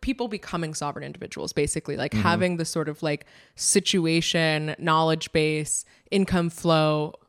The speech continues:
Speaker 1: whatever, to be able to s-, actually challenge the government. Like, how many people that actually is, I think is relatively low.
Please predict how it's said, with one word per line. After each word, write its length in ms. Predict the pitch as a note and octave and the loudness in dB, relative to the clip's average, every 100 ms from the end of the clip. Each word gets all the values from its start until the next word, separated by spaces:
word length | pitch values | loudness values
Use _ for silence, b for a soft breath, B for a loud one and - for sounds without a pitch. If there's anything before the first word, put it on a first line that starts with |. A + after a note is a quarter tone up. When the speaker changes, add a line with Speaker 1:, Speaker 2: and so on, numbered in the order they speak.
| _ | _
Speaker 1:
whatever, 640 | E3+ F#3 E3+ D#3 D3+ D3 - b b | -2 4 4 4 0 -2 -4 b b
to 100 | F#3 | 2
be 240 | E3 F3 | 4 6
able 220 | E3+ E3+ E3 | 6 4 2
to 160 | - | -2
s-, 160 | D#3+ - - | -6 -8 -2
actually 400 | E3 E3 - E3+ | 0 0 -2 -4
challenge 460 | D#3+ - D#3 D#3 - | -2 -4 -2 -4 -4
the 60 | D#3+ | -2
government. 460 | D3 E3 F3 F#3+ | 0 2 4 4
Like, 200 | D#3 - | 2 -2
how 320 | - - F#3 G#3+ | -8 2 4 6
many 240 | A3 F#3+ | 4 4
people 560 | - - E3 - G3 F#3+ | 0 -8 -8 2 4 6
that 180 | D#3+ - | 4 4
actually 540 | D#3 D#3 - E3 D#3 - _ _ - | 0 0 0 2 2 0 _ _ 0
is, 560 | D#3 F3+ C#4+ - - b b b _ F3 | 4 6 6 4 -8 b b b _ 4
I 160 | E3+ | 4
think 220 | E3+ F3+ | 4 0
is 180 | E3+ - _ _ D#3 | -2 -8 _ _ -14
relatively 640 | C#3+ F#3+ - B3+ A3 A3 | -10 -10 -10 -10 -8 -8
low. 520 | F#3 C3 D3+ B3 E4+ | -6 -2 2 2 0